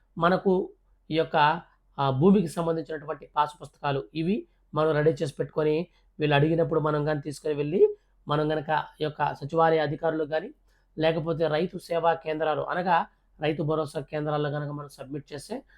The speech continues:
మనకు ఆటోమేటిక్‌గా పథకానికి సంబంధించి అప్లై అయితే చేసేస్తారు.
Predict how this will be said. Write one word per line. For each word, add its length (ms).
మనకు 240
ఆటోమేటిక్‌గా 560
పథకానికి 460
సంబంధించి 500
అప్లై 220
అయితే 280
చేసేస్తారు. 480